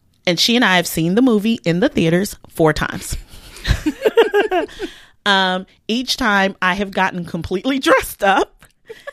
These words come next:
<laughs> in African prints of all kinds, in head wraps, dashikis. I went dressed, like, as, like, a member of the Black Panther Party at one point. Like, I <laughs> have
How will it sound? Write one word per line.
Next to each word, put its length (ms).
<laughs> 40
in 260
African 520
prints 340
of 120
all 140
kinds, 760
in 160
head 340
wraps, 680
dashikis. 1300
I 340
went 280
dressed, 380
like, 280
as, 240
like, 240
a 220
member 320
of 80
the 80
Black 240
Panther 300
Party 520
at 140
one 240
point. 300
Like, 240
I 180
<laughs> 600
have 0